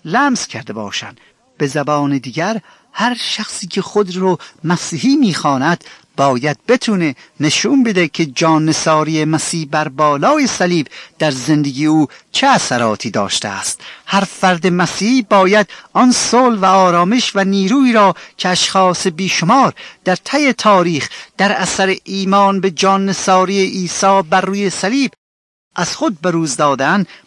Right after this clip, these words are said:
برای خیشتن کشف نمایند و آنگاه راجع به آن مکاشفه به دیگران شهادت بدهند. آنچه که در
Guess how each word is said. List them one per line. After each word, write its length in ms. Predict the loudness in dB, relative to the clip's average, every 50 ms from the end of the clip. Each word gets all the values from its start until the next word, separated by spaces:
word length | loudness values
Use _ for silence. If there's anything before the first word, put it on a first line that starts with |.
| _ -6
برای 340 | -4 -2 -2 0 -2 -2 -4
خیشتن 600 | -6 -8 -8 -6 -4 -4 -4 -4 -2 -4 -4 -4 -8 -14 _ _ -8
کشف 520 | -2 0 2 2 2 2 0 -4 -6 -8
نمایند 460 | -8 -8 -8 -8 -8 -10 -10 -12 -12 -14 _ _ _ _ -4
و 40 | -2
آنگاه 560 | -2 0 -2 -2 0 2 2 4 2 2 0 -4 -12 -20 _ _
راجع 440 | -8 -4 -2 0 0 0 -2 -4 -6
به 140 | -4 -2 0
آن 280 | 0 2 0 0 -2
مکاشفه 680 | -4 -4 -2 -2 -2 -2 -4 -6 -8 -8 -8 -8 -8 -8 -10 -16 -20 _ _ _
به 100 | -4 -2
دیگران 500 | -2 -2 -2 -2 -2 0 -2 -2 -4 -4 -8 _ _
شهادت 560 | -8 -4 0 0 2 0 0 -2 -4 -6 -6 -8 -12
بدهند. 420 | -14 -12 -10 -10 -10 -12 -14 -18 _ _ _ _ _ _ _ _ _ _ _ _ _ _
آنچه 320 | 0 0 0 0 -2 -6
که 140 | -4 -4 -6
در 280 | -4 -2 -2 -2 -2